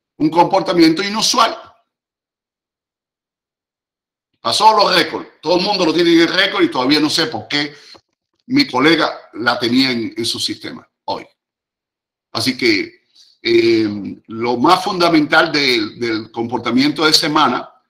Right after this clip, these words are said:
es que ya va por dos dólares, ha caído a dos dólares. Mínimo dos cuarenta y cinco. Algo que llegó a treinta y cinco y ha caído a dos con cuarenta y cinco. Señores,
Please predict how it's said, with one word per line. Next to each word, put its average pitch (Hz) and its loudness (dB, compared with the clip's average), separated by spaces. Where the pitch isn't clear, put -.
es 123 -4
que 127 -2
ya 127 0
va 220 6
por 160 0
dos 156 0
dólares, 117 -2
ha 117 -2
caído 147 0
a 123 0
dos 123 -4
dólares. 120 -6
Mínimo 202 -4
dos 214 2
cuarenta 131 2
y 117 -4
cinco. - -6
Algo 156 0
que 156 0
llegó 135 2
a 170 2
treinta 143 0
y 135 0
cinco 202 -4
y 123 -8
ha 127 -2
caído 120 -2
a 113 -2
dos 120 -6
con 117 -6
cuarenta 98 -8
y 95 -10
cinco. 85 -8
Señores, 123 -2